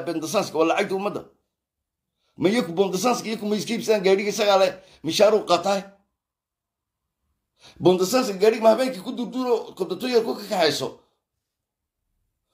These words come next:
Shaqada ku tag baa laga yidhi. Shaqadana inaad kaar yar u samaysiin, kaar yar oo special u samaysiin bay. U pipeeyo.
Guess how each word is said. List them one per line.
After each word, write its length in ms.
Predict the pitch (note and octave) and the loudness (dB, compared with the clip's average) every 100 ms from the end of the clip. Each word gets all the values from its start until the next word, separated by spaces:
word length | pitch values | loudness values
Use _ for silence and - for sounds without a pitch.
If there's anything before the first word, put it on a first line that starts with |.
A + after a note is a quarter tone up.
| - | -8
Shaqada 280 | F3 A3+ A3+ | -2 4 2
ku 80 | A3+ | 4
tag 160 | A#3 G3+ | 0 2
baa 100 | A3 | 2
laga 160 | G#3 | 6
yidhi. 200 | A3 C#3+ - _ _ _ _ _ | 4 4 -8 _ _ _ _ _
Shaqadana 420 | E3 G#3+ A3 A3+ A#3 | -8 -2 -2 -2 2
inaad 200 | A3 - | 2 4
kaar 180 | B3+ A#3 | 2 4
yar 120 | A3 | 2
u 80 | G#3+ | 0
samaysiin, 440 | - G3 F#3+ G#3+ G#3+ | -6 -6 -8 -8 -4
kaar 180 | G#3+ | -2
yar 100 | G3+ G3 | -2 -2
oo 40 | |
special 440 | - F3 F#3+ A3 A3 | -6 -6 2 2 2
u 60 | |
samaysiin 420 | G3 F#3+ F3+ G#3+ G3+ | -4 -6 -6 -2 0
bay. 160 | E3 - _ _ _ _ _ _ _ _ _ _ - | 0 -2 _ _ _ _ _ _ _ _ _ _ 0
U 140 | E3+ - | 0 2
pipeeyo. 480 | F#3+ C#3+ D#3+ C3+ | -2 2 2 2